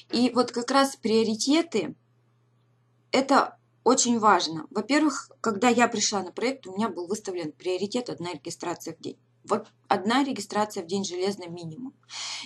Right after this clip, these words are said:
И я шла к этой регистрации, я ее пыталась так найти,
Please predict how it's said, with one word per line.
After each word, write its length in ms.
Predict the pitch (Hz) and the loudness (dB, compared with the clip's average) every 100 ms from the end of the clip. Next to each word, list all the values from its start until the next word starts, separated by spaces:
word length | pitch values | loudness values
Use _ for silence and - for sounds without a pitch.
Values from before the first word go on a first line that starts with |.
| - | -8
И 80 | |
я 180 | 196 294 | -2 0
шла 220 | 320 269 | 2 2
к 80 | 262 | 2
этой 180 | 233 214 | 0 0
регистрации, 680 | 190 196 202 202 202 - 190 | 0 -2 -4 0 0 0 -2
я 180 | 214 | 0
ее 160 | 208 196 | 2 0
пыталась 580 | - - 226 226 196 185 | -2 -6 0 2 2 0
так 280 | - 180 - | -2 -4 -4
найти, 540 | 175 170 - 262 381 | -14 -10 -2 0 0